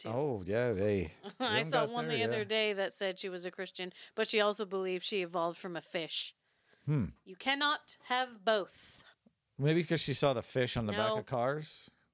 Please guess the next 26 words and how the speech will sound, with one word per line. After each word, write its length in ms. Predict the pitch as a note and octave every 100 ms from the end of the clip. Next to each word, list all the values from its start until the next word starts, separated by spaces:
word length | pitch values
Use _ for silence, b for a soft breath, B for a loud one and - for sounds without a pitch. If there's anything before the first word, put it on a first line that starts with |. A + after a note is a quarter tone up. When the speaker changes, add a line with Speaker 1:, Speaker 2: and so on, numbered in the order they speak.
| _
Speaker 1:
No. 320 | F3 E3+ D3
Speaker 2:
She 120 | C3+ A2
thought 180 | G#2+ G#2
that, 100 | F#2+
oh, 80 | G#2
all 120 | G2
right. 120 | E2+ D#2+
Speaker 1:
No. 140 | D#3+ - b b b
Speaker 2:
Hey, 180 | A#2+ G#2
l-, 60 |
last 480 | A2 C#3+ C#3 D3 D3
little 120 | C3+
point 220 | G2+ C#3+
that 80 | B2+
they 80 | A2
believe 340 | A#2 A2 B2+ A2+
here. 160 | A#2+
Recently, 480 | G#2+ C3 F3+ D#3 C3+
progressive 440 | A2+ A#2 C3+ C3+ A2+
Christianity 640 | C#3+ - B2 B2+ A#2+ A2
has 160 | G2+
served 340 | - B2+ B2 A2+
as 140 | G#2+
a 80 | F#2+
spiritual 480 | - C3 B2+ C3 G#2+
home 320 | B2 A#2+ G#2+